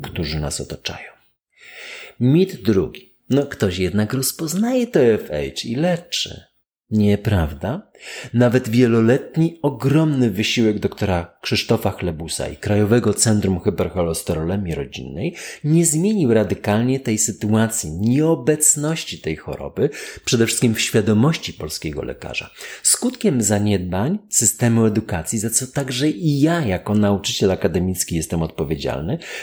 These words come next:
pacjentów leczonych poprawnie jest mało. Na przykład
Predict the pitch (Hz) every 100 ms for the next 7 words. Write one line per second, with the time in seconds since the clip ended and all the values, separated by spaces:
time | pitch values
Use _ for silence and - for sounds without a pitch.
0 | - 165 - 123 147 147 113 104 - 117
1 | 104 - - 90 92 92 85 - 71 69
2 | 67 - _ _ _ _ - - - -
3 | 160 208 220 - 95 - - -